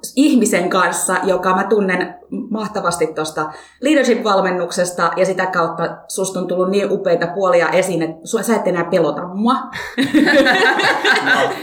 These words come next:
Speaker 2: mahtavaa kuulla.
Speaker 1: Mut hei, kun me nyt kuitenkin niinku aloitellaan ja muut ei vielä sua tunne yhtä hyvin kuin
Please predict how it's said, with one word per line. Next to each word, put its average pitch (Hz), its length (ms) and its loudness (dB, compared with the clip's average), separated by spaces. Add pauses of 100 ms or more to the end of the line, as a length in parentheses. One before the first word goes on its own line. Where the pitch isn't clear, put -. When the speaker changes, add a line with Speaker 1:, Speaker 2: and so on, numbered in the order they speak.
(140)
Speaker 2:
mahtavaa 165 560 2
kuulla. 107 480 2 (520)
Speaker 1:
Mut 311 200 2
hei, 330 260 0 (540)
kun 392 180 4
me 349 80 4
nyt 339 300 0
kuitenkin 320 340 4
niinku 302 140 0
aloitellaan 254 760 2
ja 254 80 4
muut 339 300 4
ei 226 140 4
vielä 233 180 2
sua 247 180 2
tunne 247 400 2
yhtä 233 240 2
hyvin 208 340 0
kuin - 360 -2